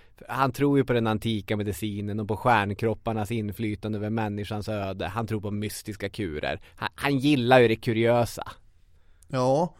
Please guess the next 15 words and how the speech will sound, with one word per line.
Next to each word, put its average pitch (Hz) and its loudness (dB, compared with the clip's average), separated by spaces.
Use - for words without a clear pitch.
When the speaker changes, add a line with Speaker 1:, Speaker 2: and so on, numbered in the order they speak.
Speaker 2:
men 139 0
det 143 4
är 131 4
ju 156 2
också 131 0
mycket 139 -4
som 143 2
händer 120 2
rent 131 2
vetenskapligt 127 -2
på 135 0
sextonhundratalet. 117 -4
Bland 127 -2
annat 139 0
då 123 -2